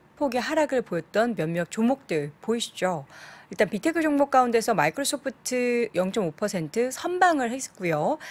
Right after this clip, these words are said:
애플 주가 일 점 사 퍼센트 하락, 구글 이 퍼센트, 메타 일 퍼센트 하락, 아마존 일 점 칠사 퍼-, 칠팔 퍼센트 하락, 에서 머물렀지만 엔비디아 주가가 삼 퍼센트 넘게 빠졌고요. 퀄컴도 삼 퍼센트 넘는 하락을 보였습니다.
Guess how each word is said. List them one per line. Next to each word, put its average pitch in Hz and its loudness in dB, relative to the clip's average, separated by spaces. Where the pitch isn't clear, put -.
애플 262 2
주가 233 2
일 196 2
점 214 -2
사 180 -4
퍼센트 175 -6
하락, 170 0
구글 190 -2
이 185 -4
퍼센트, 208 -6
메타 160 0
일 220 0
퍼센트 202 -6
하락, 170 -4
아마존 190 0
일 170 -2
점 202 -2
칠사 269 -2
퍼-, - -2
칠팔 311 0
퍼센트 180 -8
하락, 202 -2
에서 180 2
머물렀지만 180 0
엔비디아 320 6
주가가 247 6
삼 349 0
퍼센트 359 0
넘게 165 0
빠졌고요. 226 2
퀄컴도 359 0
삼 277 -2
퍼센트 240 -4
넘는 151 -4
하락을 285 -2
보였습니다. 151 -6